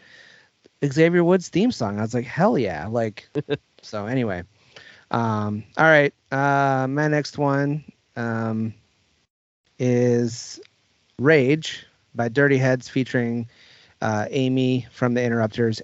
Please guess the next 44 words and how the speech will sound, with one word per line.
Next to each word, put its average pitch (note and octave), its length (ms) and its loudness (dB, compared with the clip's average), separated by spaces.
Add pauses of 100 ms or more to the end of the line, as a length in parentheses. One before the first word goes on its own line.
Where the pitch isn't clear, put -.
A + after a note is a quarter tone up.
and G#2+ 440 -6
Travis G2+ 320 -6
Barker. B2+ 500 -4 (560)
I - 40 -20
thought A2 160 2
it G2+ 40 0
was G#2 100 -6
cool A2+ 220 -2
that G2+ 200 -4
Travis G2+ 280 -6
Barker G2 300 -6
was G2 120 -4
doing F#2+ 280 -6
a G2 60 -8
song G2 300 -6
with G2 100 -10
someone F#2+ 300 -8
that's, F#2 180 -10
like, F#2 160 -8
a F2+ 40 -6
little F2+ 160 -4
bit E2+ 180 -10
closer F#2+ 320 -8
to G2+ 80 -8
his F#2 120 -8
age F2+ 300 -8
this G#2+ 220 -6
year. A#2+ 180 -4 (380)
So, F#2+ 320 -8 (480)
um, - 260 -4 (560)
<laughs> - 600 -20
and E3 200 6
Dirty E3+ 220 6
Heads C#3+ 320 4
is, C3 160 -4 (180)
it's C3 140 -6
got, C3 220 0
like, A#2+ 180 -4
an A#2+ 160 -8
island A#2 400 -6
feel A2+ 300 -4
to B2 200 -2
'em. A#2 260 -4 (380)
Um, G#2+ 580 -4